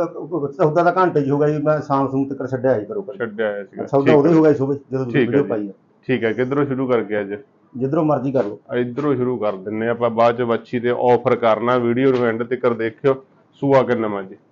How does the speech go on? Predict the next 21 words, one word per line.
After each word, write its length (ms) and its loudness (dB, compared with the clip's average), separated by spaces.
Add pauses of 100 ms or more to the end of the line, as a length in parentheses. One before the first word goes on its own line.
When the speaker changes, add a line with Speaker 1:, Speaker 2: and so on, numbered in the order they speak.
(300)
Speaker 1:
ਪਿਓਰ 220 6
ਦੂਜਾ 320 6
ਵੀਰੇ 280 0
ਇਹ, 220 -6
ਹਨਾ? 120 2
Speaker 2:
ਠੀਕ 160 2
ਹੈ 40 8
Speaker 1:
ਤੀਜਾ 220 6
Speaker 2:
ਜੀ। 60 6
Speaker 1:
ਐਵੇਂ 260 4
ਅਗਲਾ 180 6
ਮੰਨੀ 280 4
ਜਾਵੇ 160 4
ਤਾਂ 100 2
ਮੰਨੀ 240 2
ਜਾਵੇ, 160 2
ਪਰ 140 0
ਬਹਿੜ 280 2
ਆ 80 -2
ਗਈ। 80 -18 (180)
Speaker 2:
ਚਲੋ, 360 0